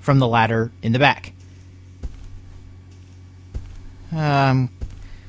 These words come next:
glad all the staff is under safe supervision. Hmm.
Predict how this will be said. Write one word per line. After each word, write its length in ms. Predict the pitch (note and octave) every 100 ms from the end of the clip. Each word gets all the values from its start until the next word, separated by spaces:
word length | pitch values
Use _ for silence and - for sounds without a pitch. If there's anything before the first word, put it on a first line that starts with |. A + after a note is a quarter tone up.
| -
glad 240 | - C3+ B2+
all 120 | B2
the 100 | A#2+
staff 480 | - C3+ A#2+ A#2+ A#2+
is 260 | A#2 - - - -
under 160 | B2 A2+
safe 260 | - C3 A2+
supervision. 560 | B2 A2+ A#2 A#2 D3 - - - - - - - - - - - - - - - - - - -
Hmm. 520 | C#3+ B2+ A2+ G#2+